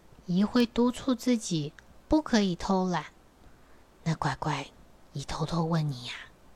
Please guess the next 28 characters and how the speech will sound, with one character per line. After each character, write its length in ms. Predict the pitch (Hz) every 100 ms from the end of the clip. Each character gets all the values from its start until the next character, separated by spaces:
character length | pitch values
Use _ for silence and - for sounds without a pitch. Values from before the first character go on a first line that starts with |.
| - - - - - - -
你 220 | 170 190 202
有 140 | 165
没 300 | 156 160 165
有 240 | 165 135 - - - -
就 160 | 175
是 180 | 170 175
爸 200 | - 147
爸 160 | 156 170
妈 180 | 202
妈 340 | 208 208 214 233
请 240 | - 185 190
你 120 | 151
做 280 | - 240 202
一 60 |
件 280 | 190 208 185
什 200 | - 139
么 120 | 139
事 260 | - - 175
情， 420 | - - 147 139 - - - - - - - - -
然 240 | 143 160
后 440 | - 175 156 147 - - - -
你 120 | 135
就 160 | 165
会 140 | 165 175
赖 200 | 175 170
皮 220 | - 147
的 160 | 151 165
说 520 | - 165 156 156